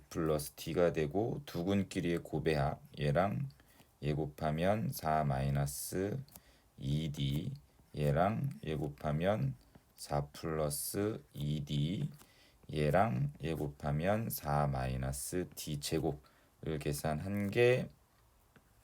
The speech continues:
팔. 그러면 요거, 요거 지워지고 마이너스 D 제곱은 마이너스 사.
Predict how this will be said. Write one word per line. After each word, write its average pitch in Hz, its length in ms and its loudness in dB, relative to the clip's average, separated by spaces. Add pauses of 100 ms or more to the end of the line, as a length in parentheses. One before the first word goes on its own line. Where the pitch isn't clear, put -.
(140)
팔. 67 300 2 (460)
그러면 110 540 0
요거, 80 320 0
요거 104 480 0
지워지고 87 840 0
마이너스 76 600 0 (140)
D 71 400 -2
제곱은 69 680 -2
마이너스 69 580 0
사. 95 280 2